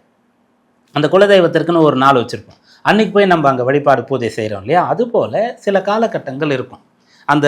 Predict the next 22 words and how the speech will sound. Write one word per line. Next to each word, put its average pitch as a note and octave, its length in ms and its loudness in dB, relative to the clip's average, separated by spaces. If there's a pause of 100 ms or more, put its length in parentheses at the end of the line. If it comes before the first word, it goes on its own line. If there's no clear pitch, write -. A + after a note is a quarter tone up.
அருளை F#3+ 320 4
வந்து E3+ 200 0
அதிகமாக E3 560 -2
பெற்று D3+ 220 -6 (100)
தருவதற்கு. G#2 520 -12 (380)
அப்படிப்பட்ட F#3+ 480 -2 (100)
காலகட்டம் A#2+ 580 -2 (280)
இந்த F3 180 0
நவம்பர் A#2+ 420 -6
மாசம். - 260 -20 (540)
மிதுன F3+ 300 2
ராசி E3 280 2
அன்பர்களுக்கு B2 600 -4 (300)
நவம்பர் F3 460 2
மாசம் F3+ 340 -6 (440)
குலதெய்வ A3 380 4 (100)
அனுகிரகத்தை, C3+ 680 -2 (160)
குலதெய்வ D#3+ 400 0 (140)
அருளை C#3 420 2 (300)
பரிபூர்ணமாக, C#3+ 920 -4 (280)
முழுமையாக C#3+ 760 -4 (200)
பெற்றுத்தரக்கூடிய D3 760 -6